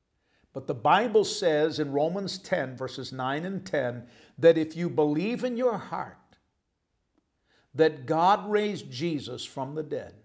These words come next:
and confess with your mouth that Jesus Christ is Lord,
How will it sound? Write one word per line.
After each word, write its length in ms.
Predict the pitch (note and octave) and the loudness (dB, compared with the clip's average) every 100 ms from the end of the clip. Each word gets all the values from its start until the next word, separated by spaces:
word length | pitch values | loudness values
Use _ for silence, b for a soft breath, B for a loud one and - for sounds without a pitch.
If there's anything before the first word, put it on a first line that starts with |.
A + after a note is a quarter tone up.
| _ _ _ _ _ - | _ _ _ _ _ -2
and 300 | F3+ F3+ E3 | 0 0 -4
confess 880 | - D#3+ D3 - - - B3+ B3 - | -6 -6 -8 -12 -6 0 0 0 -4
with 220 | F#3 F#3 | -6 -4
your 240 | G#3 A3 | -2 -2
mouth 560 | G3 G3 E3 - - _ _ _ _ _ - | -2 -10 -12 -16 -20 _ _ _ _ _ 2
that 320 | D#3+ D#3+ C3 | 2 2 -6
Jesus 680 | A2 E3 G#3 G3 A3 - | -6 -2 -2 0 0 -2
Christ 580 | - - F#3 G3 F#3+ F#3 | -8 -10 -4 -2 -2 -8
is 220 | A3 F3+ | -12 -10
Lord, 540 | D#3 D3 C3 F#2+ E2 | -6 -4 -4 -6 -16